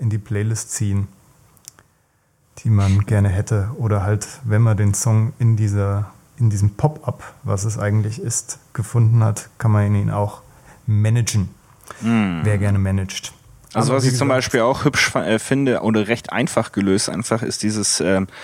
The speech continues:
Speaker 2: Play Next bei R D I O. Also, ähm, man sucht irgendwas in der umfänglichen Bibliothek,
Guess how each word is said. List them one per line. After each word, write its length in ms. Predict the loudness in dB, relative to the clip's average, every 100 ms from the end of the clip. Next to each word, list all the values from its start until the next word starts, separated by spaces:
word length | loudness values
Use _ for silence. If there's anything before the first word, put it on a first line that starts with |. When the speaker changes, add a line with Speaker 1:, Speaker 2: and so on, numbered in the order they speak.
| -20 -8 -2
Speaker 2:
Play 240 | 0 2
Next 400 | 2 2 0 -2
bei 120 | 0
R 200 | 2 2
D 140 | 2 2
I 180 | 2 2
O. 220 | 2 2
Also, 560 | 0 -2 0 0 0 0
ähm, 720 | -2 -2 -4 -4 -6 -8 -6
man 240 | 0 0
sucht 320 | 2 2 2
irgendwas 800 | 2 2 2 2 2 0 -2 -4
in 260 | -4 -2 2
der 360 | 4 4 2 -2 -12 -16 -8
umfänglichen 600 | -6 -4 0 0 2 2
Bibliothek, 680 | 2 2 0 2 0 -2